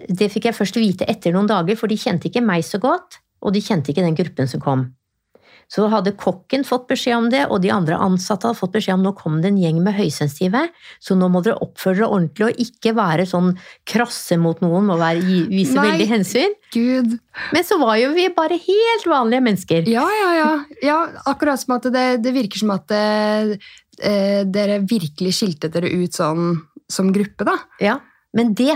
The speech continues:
Speaker 1: har det, altså når jeg begynte med høysensitivitet i Norge, så var det noen som trodde at, «Å ja, det er noe med elallergi, ja.» Eller at det er veldig spirituelle mennesker.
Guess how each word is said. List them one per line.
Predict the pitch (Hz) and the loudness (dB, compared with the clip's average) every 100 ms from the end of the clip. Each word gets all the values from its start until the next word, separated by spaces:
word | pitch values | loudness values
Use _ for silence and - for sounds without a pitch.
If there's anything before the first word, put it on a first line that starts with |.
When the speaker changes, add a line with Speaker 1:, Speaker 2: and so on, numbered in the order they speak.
| 285 | 0
Speaker 1:
har | 226 202 | 2 2
det, | 254 269 - | 0 -2 -2
altså | 254 254 | 0 2
når | 277 | 2
jeg | 247 220 240 247 | 2 2 0 0
begynte | 254 208 185 | 0 0 2
med | 240 | 0
høysensitivitet | 254 220 185 180 202 208 240 254 | 0 0 -2 -2 -4 -2 -2 -2
i | 247 240 | 0 0
Norge, | 247 220 277 294 - _ - - - | 0 0 0 -2 -4 _ -20 -20 -12
så | - 226 | -2 0
var | 240 | 2
det | |
noen | 254 | 2
som | - 226 | 0 -2
trodde | 247 196 190 | 0 0 0
at, | 196 - | -2 0
«Å | 254 | 0
ja, | 269 185 | 2 0
det | 202 | 0
er | 82 196 208 | 0 0 2
noe | 202 196 | 2 2
med | 180 202 214 _ - | 2 0 -4 _ -2
elallergi, | 185 175 196 220 247 277 285 | 0 2 2 0 0 0 0
ja.» | 156 123 _ _ _ _ _ - | 0 -4 _ _ _ _ _ -2
Eller | 196 202 | 0 0
at | 208 | 0
det | |
er | 208 185 | 0 2
veldig | 240 196 139 | 2 0 0
spirituelle | 160 - 180 180 175 151 | -2 0 0 2 0 2
mennesker. | 160 127 - 117 | 0 -2 -2 -4